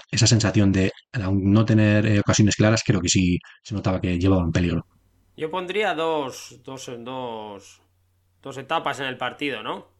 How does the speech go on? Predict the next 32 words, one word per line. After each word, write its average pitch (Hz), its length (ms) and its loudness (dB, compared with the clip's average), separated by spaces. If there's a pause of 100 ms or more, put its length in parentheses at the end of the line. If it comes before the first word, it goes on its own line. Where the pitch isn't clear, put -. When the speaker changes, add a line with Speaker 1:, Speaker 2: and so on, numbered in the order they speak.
(460)
Speaker 2:
Más 170 200 -6
allá 190 140 0
de 180 60 2
las 165 200 -2
ocasiones 160 440 -4
de 135 100 -8
gol, 165 200 -4
que 160 80 -6
las 117 200 -6
hubo 143 160 -2
en 131 60 -8
la 127 80 -8
primera 123 260 -8
parte, 135 260 -4
en 127 60 -6
la 120 80 -6
segunda 127 320 -6
parte, 135 240 -4
por 117 180 -10
los 117 180 -8
dos 131 140 -8
equipos, 120 380 -8
fue 143 100 -14
un 123 60 -16
partido 123 300 -8
muy 127 180 -8
abierto 127 320 -8
y - 20 -8
muy 131 140 -8
bonito 131 400 -8
de 143 80 -8
ver. 127 220 -8